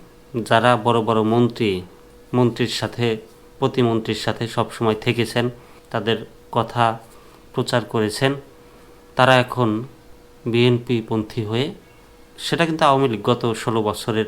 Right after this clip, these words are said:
কথা বলছি, ষোলো বছর টানা একটানা মন্ত্রীদের সাথে থেকেছেন। এমন সাংবাদিক, যদিও গুটি কয়েক সাংবাদিককে ধরা হয়েছে, জেল খাটানো হচ্ছে,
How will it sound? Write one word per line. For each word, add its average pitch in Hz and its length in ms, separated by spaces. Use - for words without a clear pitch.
কথা - 240
বলছি, 101 400
ষোলো 113 240
বছর 107 280
টানা 117 260
একটানা 110 440
মন্ত্রীদের 107 520
সাথে 104 460
থেকেছেন। 107 480
এমন 156 240
সাংবাদিক, 135 420
যদিও 131 300
গুটি 139 160
কয়েক 131 220
সাংবাদিককে 117 560
ধরা 117 300
হয়েছে, 110 440
জেল 110 220
খাটানো 107 400
হচ্ছে, 104 420